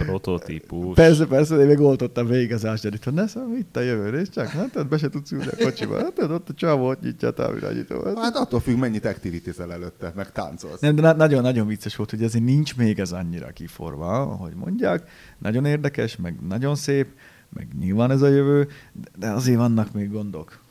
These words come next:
Speaker 2: Azért
Speaker 3: Nem, nagyon kíváncsi vagyok, hogy ugye kétezer-huszonötre mondják, hogy az Automated Drive használható, és ilyen hat-hét-nyolc évre mondják azt, hogy a villanymotor az versenyképes lesz a belső égésű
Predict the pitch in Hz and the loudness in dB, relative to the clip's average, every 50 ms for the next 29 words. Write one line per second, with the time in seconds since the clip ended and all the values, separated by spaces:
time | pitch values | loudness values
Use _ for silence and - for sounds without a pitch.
0 | _ _ _ _ _ _ _ _ - - 95 87 98 101 101 87 85 98 104 131 | _ _ _ _ _ _ _ _ -10 -8 -8 -6 -6 -6 -6 -6 -8 -8 -6 -4
1 | 160 160 117 92 - 104 98 95 92 - 101 92 90 - 98 95 95 98 92 - | -4 -4 -4 -2 -2 -2 -2 -2 -2 -4 -4 -6 -6 -8 -8 -8 -8 -8 -8 -8
2 | - 120 123 123 113 95 92 90 82 85 87 - - 90 85 78 82 - 80 76 | -8 -8 -8 -8 -10 -10 -10 -10 -10 -10 -12 -10 -8 -8 -8 -8 -8 -10 -10 -10
3 | 73 69 76 73 67 - 82 80 - - 67 - - 82 85 73 78 73 85 87 | -10 -10 -10 -10 -12 -12 -14 -14 -16 -20 -20 -20 -18 -18 -18 -18 -16 -16 -16 -16
4 | 85 - 82 80 80 80 78 85 82 80 76 62 57 76 - - 87 90 - - | -14 -14 -12 -12 -12 -10 -12 -12 -14 -12 -12 -12 -12 -12 -12 -12 -14 -12 -12 -10
5 | 147 170 180 170 147 - 143 127 117 123 - _ _ _ _ _ - 104 104 - | -10 -10 -10 -10 -10 -8 -8 -10 -10 -12 -16 _ _ _ _ _ -20 -20 -16 -12
6 | 123 120 110 107 104 98 131 135 117 - 113 104 101 98 101 98 101 98 92 - | -10 -10 -8 -8 -8 -6 -4 -4 -4 -4 -6 -6 -6 -4 -4 -6 -6 -6 -8 -8
7 | 101 95 87 85 92 90 90 92 92 90 85 82 - 98 107 120 120 - - - | -10 -10 -10 -10 -12 -12 -12 -12 -12 -12 -12 -12 -10 -8 -8 -8 -8 -10 -8 -6
8 | 101 95 95 92 87 85 104 104 98 90 87 85 90 87 82 64 - 98 98 95 | -6 -4 -4 -4 -4 -2 -2 -2 -2 -2 -4 -6 -6 -8 -8 -8 -8 -6 -4 -4
9 | 90 - 101 98 98 101 101 98 - - - _ _ _ _ - - 87 85 101 | -4 -4 -2 -2 0 -2 -2 -4 -8 -16 -20 _ _ _ _ -18 -18 -12 -8 -8
10 | 104 98 - - 90 85 - - 92 - - 82 - - 90 85 - - 85 87 | -8 -8 -8 -10 -12 -12 -10 -12 -12 -10 -10 -10 -8 -6 -8 -8 -8 -8 -6 -4
11 | 90 87 85 - - 87 82 82 82 87 92 87 80 - - 87 85 85 85 87 | -4 -4 -6 -6 -8 -8 -8 -8 -8 -8 -10 -10 -10 -12 -12 -12 -12 -12 -12 -14